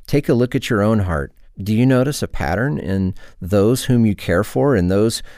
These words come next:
whom you may neglect to care for? If so, confess the sin of partiality and repent of it. Turn from it, turn to God, and do the opposite by intentionally caring for those whom you have neglected.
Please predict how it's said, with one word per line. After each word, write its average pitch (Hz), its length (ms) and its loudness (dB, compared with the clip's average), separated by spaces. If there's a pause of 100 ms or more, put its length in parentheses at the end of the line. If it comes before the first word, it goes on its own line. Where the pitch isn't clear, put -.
(120)
whom 120 200 2
you 113 100 4
may 104 160 4
neglect 87 460 0
to 147 80 -2
care 156 220 -4
for? 180 340 -2 (180)
If 165 200 2
so, 101 360 2 (460)
confess 127 520 0
the 147 100 0
sin 104 560 0
of - 160 -12
partiality 104 840 -2
and 92 180 -4
repent 117 320 0
of 139 100 0
it. 78 180 -6 (380)
Turn 131 240 0
from 101 260 -2
it, - 140 -10
turn 147 300 0
to 156 60 0
God, 92 420 0 (280)
and 104 140 2
do 135 160 4
the 127 140 4
opposite 113 640 -2
by 92 140 -4
intentionally 147 760 -2
caring 101 500 0
for 107 180 -4
those 87 440 -4 (400)
whom 117 240 2
you 92 100 2
have 85 160 -2
neglected. 82 580 -8